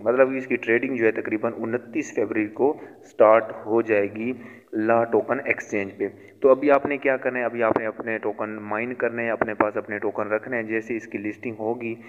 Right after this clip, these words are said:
फिर हम यहाँ से उधर भी ट्रांसफ़र करेंगे।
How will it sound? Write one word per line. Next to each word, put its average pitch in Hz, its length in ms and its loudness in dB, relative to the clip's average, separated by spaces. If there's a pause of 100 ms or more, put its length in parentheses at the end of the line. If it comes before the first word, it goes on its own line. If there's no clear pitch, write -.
(280)
फिर 139 140 4
हम 127 220 0
यहाँ 110 260 -2
से 107 120 -4
उधर 110 260 -2
भी 113 100 0
ट्रांसफ़र 107 480 -2
करेंगे। 110 400 -2